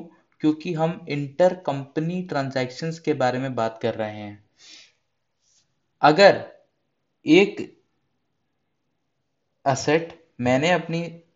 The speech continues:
एक building मैंने अपनी subsidiary को दी और subsidiary ने अगर उस building को third party को दे दिया, अगर Y Limited ने उस building को के Limited को दिया, जो कि holding subsidiary का relationship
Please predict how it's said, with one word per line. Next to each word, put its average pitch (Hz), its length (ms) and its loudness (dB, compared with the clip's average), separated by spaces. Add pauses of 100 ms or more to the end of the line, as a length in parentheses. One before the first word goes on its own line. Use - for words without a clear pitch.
(120)
एक 151 500 2
building 135 460 -2
मैंने 135 220 0
अपनी 147 460 -6 (420)
subsidiary 151 520 0
को 170 140 -2
दी 123 280 -6 (200)
और 160 80 0
subsidiary 175 680 0
ने 120 220 -6 (260)
अगर 156 260 4
उस 175 140 0
building 135 500 -4
को 127 300 -4 (240)
third 160 360 4
party 160 280 4
को 160 140 0
दे 131 200 -2
दिया, 113 260 -4
अगर 127 340 -2
Y 135 200 6
Limited 156 500 -2
ने 151 120 -4
उस 151 140 -4
building 131 480 -6
को 139 180 -8
के 151 260 0
Limited 127 380 -4
को 127 60 -6
दिया, 113 340 -6 (360)
जो 147 120 0
कि 165 120 -4
holding 131 400 -2
subsidiary 151 500 -4
का 147 100 -4
relationship 131 760 -8